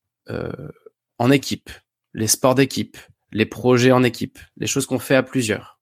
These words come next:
ou en tout cas qui vont intégrer plusieurs participants. C'est, voilà, tout, tous ces types d'activités qui nécessitent d'être en groupe, ou en tout cas d'être plusieurs. Versus option B,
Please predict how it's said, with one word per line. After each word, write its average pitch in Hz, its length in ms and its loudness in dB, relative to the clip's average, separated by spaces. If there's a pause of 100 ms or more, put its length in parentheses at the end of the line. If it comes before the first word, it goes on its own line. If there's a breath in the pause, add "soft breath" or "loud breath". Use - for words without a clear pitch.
ou 110 300 0
en 107 60 -2
tout - 100 -14
cas 135 120 4
qui 127 160 -4
vont 113 140 0
intégrer 113 480 2 (280 loud breath)
plusieurs 123 280 2
participants. - 600 -2 (2250 loud breath)
C'est, - 180 -10 (280)
voilà, - 220 -10
tout, - 160 -16
tous - 140 -8
ces 117 120 -4
types 131 140 -6
d'activités 117 440 0
qui 131 100 -2
nécessitent 107 380 0
d'être - 280 0 (120)
en 107 120 0
groupe, 110 320 2
ou 104 60 -2
en 104 40 -2
tout - 120 -8
cas 127 80 4
d'être 110 180 -2
plusieurs. - 500 -8 (520)
Versus 107 640 0 (220)
option 104 600 -2
B, 110 380 0